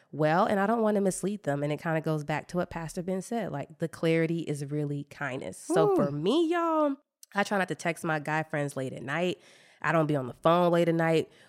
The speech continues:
Speaker 1: with any guy friends, any of my married male friends. I text them in a thread with their wives. Like, I hang out in groups. Again, like, I'm going above reproach 'cause I wanna set that boundary so that everybody is clear.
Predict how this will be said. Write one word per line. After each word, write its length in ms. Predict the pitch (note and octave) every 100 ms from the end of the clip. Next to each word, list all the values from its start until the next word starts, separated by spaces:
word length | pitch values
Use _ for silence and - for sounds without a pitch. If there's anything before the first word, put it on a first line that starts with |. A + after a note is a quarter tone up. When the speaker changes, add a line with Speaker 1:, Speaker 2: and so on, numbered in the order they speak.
| -
Speaker 1:
with 200 | E3 D#3 -
any 260 | F3 F3
guy 240 | E3 E3 E3
friends, 600 | - E3+ E3 E3 E3 - F3
any 180 | E3+
of 60 | E3
my 120 | D3
married 460 | D3 D3+ D#3+ E3 D#3
male 200 | E3 D#3+
friends. 380 | D#3+ E3+ E3 D#3+
I 120 | D#3 D3+
text 320 | - D#3 -
them 160 | D#3
in 80 | D3
a 40 | -
thread 280 | - C#3+
with 160 | B2+ B2+
their 180 | B2 A#2
wives. 600 | C#3+ D3 E3+ F#3 G3+ -
Like, 160 | D3 -
I 160 | C#3+ D#3+
hang 260 | D3 C#3+ D3
out 160 | C#3+
in 140 | C#3 C#3+
groups. 460 | D#3+ G3 E3+ - - _ -
Again, 260 | D#3+ F#3+
like, 180 | E3 C#3+
I'm 120 | E3
going 320 | D3+ E3 F3+ D#3+
above 480 | D3 D#3 D#3 E3
reproach 360 | D#3 D3+ E3 -
'cause 100 | D#3
I 100 | D#3
wanna 260 | D#3 F3 F3
set 220 | - D3+
that 220 | C#3 -
boundary 300 | D#3 E3+ D#3+
so 120 | D3+ D3
that 180 | C#3+ -
everybody 600 | D#3+ E3 E3 D3 C#3+ C#3+
is 100 | C#3
clear. 420 | - D3+ D3 C#3